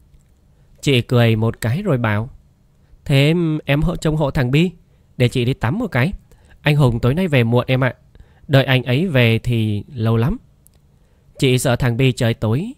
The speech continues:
không có người thì nó sợ. Máu nóng tôi hơi nổi lên, tôi bảo. Được rồi, chị tắm đi, để em trông cháu cho. Chị nhìn tôi cười tươi một cái, quay về bê cái mâm đi thẳng vào nhà bếp. Nhìn thấy cái mông tròn xoe hấp dẫn của chị,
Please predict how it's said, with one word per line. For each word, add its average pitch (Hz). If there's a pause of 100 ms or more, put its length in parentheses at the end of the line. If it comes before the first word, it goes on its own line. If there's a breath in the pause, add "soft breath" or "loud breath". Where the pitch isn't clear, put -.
(120)
không 120
có 139
người 127
thì 113
nó 127
sợ. 131 (1200 soft breath)
Máu 131
nóng 139
tôi 123
hơi 170
nổi 110
lên, 127
tôi 156
bảo. 113 (600 soft breath)
Được 143
rồi, 139
chị 131
tắm 127
đi, 175 (180)
để 117
em 113
trông 113
cháu 110
cho. 120 (1600)
Chị 131
nhìn 120
tôi 151
cười 117
tươi 175
một 127
cái, 131
quay 123
về 117
bê 120
cái 175
mâm 170
đi 175
thẳng 107
vào 104
nhà 104
bếp. 170 (600 soft breath)
Nhìn 123
thấy 107
cái 165
mông 175
tròn 110
xoe 113
hấp 165
dẫn 135
của 113
chị, 120